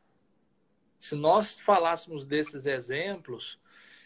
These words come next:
e tudo isso é fruto do trabalho nosso, né, da família humana na Terra, se nós falássemos desses poucos exemplos que aqui citamos, talvez nas férias de julho do ano passado,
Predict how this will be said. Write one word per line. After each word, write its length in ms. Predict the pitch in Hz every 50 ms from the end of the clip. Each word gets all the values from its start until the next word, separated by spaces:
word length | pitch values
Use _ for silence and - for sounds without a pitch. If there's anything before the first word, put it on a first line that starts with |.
| _ _
e 80 | - 135
tudo 380 | 127 - 196 202 196 190 160 156
isso 240 | 170 165 - -
é 40 | 160
fruto 460 | - - - - 156 170 185 - -
do 140 | 151 143 160
trabalho 760 | 156 - 156 156 143 123 - 123 139 151 160 165 151 143 127
nosso, 640 | 127 127 135 151 160 143 139 - - - - 123 120
né, 300 | 123 135 147 160 170 - _ _ _ _ _ _ _ _
da 120 | - 127 127
família 440 | - - 139 131 131 135 135 143
humana 360 | 131 127 127 131 135 131 127 123
na 140 | 127 123
Terra, 440 | - _ - 135 - 147 156 151 175 - - - - - - - - - - _
se 160 | - - - 160
nós 240 | 160 175 190 190
falássemos 880 | - - 202 180 160 160 160 160 156 - - 147 139 135 123 - - - _ _ _ _ _ _ _
desses 320 | 139 143 143 - - - -
poucos 420 | - - 196 - - - - 185
exemplos 520 | 185 175 160 147 151 156 156 151 - -
que 100 | - -
aqui 220 | 147 143 - - 151
citamos, 840 | - - - 147 - - 139 135 131 123 120 113 113 - - - - _ - - - _ _ _ -
talvez 760 | 139 139 143 131 123 139 147 147 143 131 120 - - - _ _ _ _ _ _
nas 260 | - 147 143 139 - -
férias 340 | - 160 165 165 160 143
de 160 | 135 147 147 135
julho 380 | 120 143 160 185 196 185 156
do 180 | 135 127 131 139
ano 140 | 139 139 139
passado, 720 | - 139 131 - - - 135 143 165 - - - 202